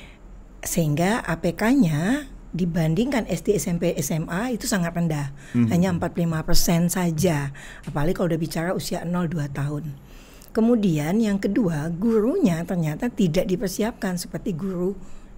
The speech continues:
Speaker 1: S D,
Speaker 2: Hmm.
Speaker 1: S M P dan seterusnya. Sehingga mereka kita temukan malpraktek di pendidikan.
Speaker 2: Malpraktek di
Speaker 1: Saya
Speaker 2: pendidikan?
Speaker 1: menyebutnya malpraktek.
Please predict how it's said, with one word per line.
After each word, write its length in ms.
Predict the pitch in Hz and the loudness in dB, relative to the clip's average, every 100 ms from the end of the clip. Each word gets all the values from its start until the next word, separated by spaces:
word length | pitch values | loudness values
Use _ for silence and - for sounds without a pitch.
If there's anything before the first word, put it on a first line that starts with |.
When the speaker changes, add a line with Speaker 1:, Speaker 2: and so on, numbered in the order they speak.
| - | -4
Speaker 1:
S 180 | 160 190 | -2 0
D, 400 | 180 175 151 - - - | 0 0 -4 -10 -18 -14
Speaker 2:
Hmm. 160 | 110 104 | -12 -4
Speaker 1:
S 160 | 151 | -2
M 140 | 196 170 | 0 0
P 80 | 160 | 0
dan 160 | 156 | -2
seterusnya. 640 | 143 - 143 - 156 143 165 | -4 -6 -8 -6 -6 -6 -6
Sehingga 720 | - 175 175 156 170 220 254 - - - - | 0 0 2 0 0 0 -2 -10 -16 -10 -6
mereka 760 | 165 147 139 - 226 285 277 - - - - - - - - - - - - - - - | -2 -2 -4 -2 0 0 -4 -14 -16 -18 -18 -18 -18 -16 -10 -10 -10 -16 -18 -16 -14 -4
kita 180 | 220 214 | 2 2
temukan 640 | 233 254 311 190 160 170 - - | 4 2 2 0 0 -4 -10 -8
malpraktek 760 | - 208 185 175 175 170 - 214 | 2 2 2 -2 -4 -4 -6 -2
di 140 | 202 | -2
pendidikan. 640 | 175 170 165 165 156 139 147 156 - - - - | 0 0 0 -2 -4 -4 -6 -10 -16 -20 -18 -8
Speaker 2:
Malpraktek 800 | 110 110 110 123 104 - 147 | -6 -6 -6 -8 -8 -10 -8
di 40 | 143 | -4
Speaker 1:
Saya 160 | 139 240 | 2 4
Speaker 2:
pendidikan? 80 | 247 | 6
Speaker 1:
menyebutnya 340 | 180 190 208 | 4 4 4
malpraktek. 540 | 175 151 151 139 147 | 2 0 -4 -6 -10